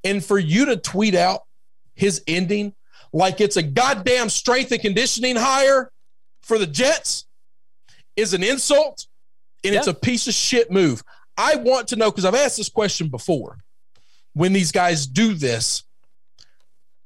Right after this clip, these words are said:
Speaker 1: how does it benefit you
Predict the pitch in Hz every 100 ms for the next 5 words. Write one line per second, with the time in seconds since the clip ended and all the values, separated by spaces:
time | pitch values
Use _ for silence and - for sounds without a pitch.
0 | - - - - 240 320 - 359 349 320
1 | 277 185 156 320 294 196 240 214 - 165
2 | 208 190 165 160